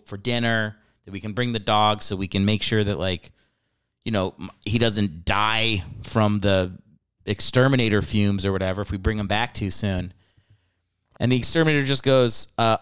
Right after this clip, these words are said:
"Oh, by the way, we also have, uh, jelly I could just put on your door cracks, and that'll kill all the ants."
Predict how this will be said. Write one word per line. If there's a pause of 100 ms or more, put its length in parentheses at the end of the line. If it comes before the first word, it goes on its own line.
"Oh,
by
the
way, (960)
we
also
have,
uh, (400)
jelly (960)
I
could
just
put
on
your
door
cracks,
and
that'll
kill
all
the
ants."